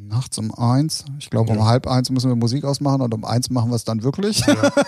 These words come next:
Speaker 1: Äh, wie das dann immer so ist. Und, ähm, da spielen, äh, auch musikalisch wirklich, also von bis, aber die Leute haben da total Bock drauf. Also da kommt mal irgendwie so ein E-D-M-Heini, dann kommt irgend so ein Techno-Fuzzi und, äh, ja.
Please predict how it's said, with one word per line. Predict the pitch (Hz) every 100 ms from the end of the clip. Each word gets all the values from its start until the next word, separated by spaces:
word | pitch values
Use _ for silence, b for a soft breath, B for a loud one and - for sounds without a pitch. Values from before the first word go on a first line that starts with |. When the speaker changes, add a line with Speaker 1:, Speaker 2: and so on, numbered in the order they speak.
| - B B B B 226
Speaker 1:
Äh, | - 139 135
wie | 135
das | 151 135
dann | 147
immer | 143 135 123
so | 127
ist. | 170 -
Und, | - 123 127 120 127
ähm, | 117 117 117 120 120 117 117
da | 127 131
spielen, | 202 214 220 208
äh, | 190 156 - -
auch | 117 165
musikalisch | 180 160 160 - 165 185 170
wirklich, | 160 165 165 -
also | 131 131 131
von | - 180 185
bis, | 180 208
aber | 127 131
die | 139
Leute | 143 156
haben | 147
da | 147
total | 135 135 143 151
Bock | 165
drauf. | - 180 190 156
Also | 143 135
da | 127
kommt | 160 143 -
mal | 135
irgendwie | - 147 135
so | 135
ein | 135 -
E-D-M-Heini, | 135 131 139 151 156 156 156 151
dann | 151 135
kommt | 143 139
irgend | 135
so | 135
ein | 131
Techno-Fuzzi | 151 226 143 160 - 151 147 170
und, | 127 117
äh, | - - 139 -
ja. | 120